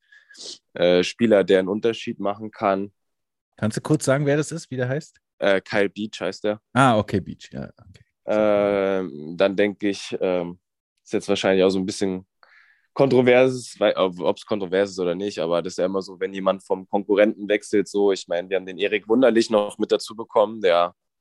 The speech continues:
Speaker 1: äh, hat letztes, der hat, glaub ich, elf Jahre in Halle gespielt.
Speaker 2: Ah.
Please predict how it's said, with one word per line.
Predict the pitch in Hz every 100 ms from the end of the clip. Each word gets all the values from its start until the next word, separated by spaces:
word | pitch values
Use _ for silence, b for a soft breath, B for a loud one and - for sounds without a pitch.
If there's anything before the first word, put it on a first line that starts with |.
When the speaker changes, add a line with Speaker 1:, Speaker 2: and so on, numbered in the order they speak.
| _ _
Speaker 1:
äh, | 85 85 85
hat | 101
letztes, | 107 104 107 95
der | 92 95
hat, | -
glaub | - 90
ich, | -
elf | 104 107
Jahre | 110 107 104
in | 101
Halle | 104 120
gespielt. | 117 - 123 123
Speaker 2:
Ah. | - 107 131 147 143 143 131 123